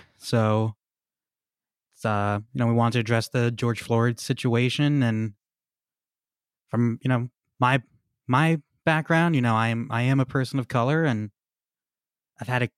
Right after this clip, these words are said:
I've had to experience <laughs> some of these things that have been popping up in the news the last, uh, few days, and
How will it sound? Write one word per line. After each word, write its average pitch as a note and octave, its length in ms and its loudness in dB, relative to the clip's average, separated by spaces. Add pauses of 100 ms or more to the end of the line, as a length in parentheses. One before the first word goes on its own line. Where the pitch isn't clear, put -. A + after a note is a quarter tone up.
(140)
I've A2 100 -10
had B2 260 -2 (100)
to C3 140 0
experience D3 680 0 (140)
<laughs> - 160 -10
some C#3 240 0
of C3 80 2
these C3+ 200 0
things D3 420 0
that A#2+ 320 0 (840)
have A2+ 360 -2 (100)
been A2+ 120 -4
popping A#2 400 -4
up A#2+ 160 -4
in A#2 80 -6
the A2+ 60 -6
news B2 680 -4
the B2+ 120 -4
last, B2+ 360 -4
uh, C3+ 280 2 (320)
few C#3 140 -2
days, C#3 380 2
and A2 300 -2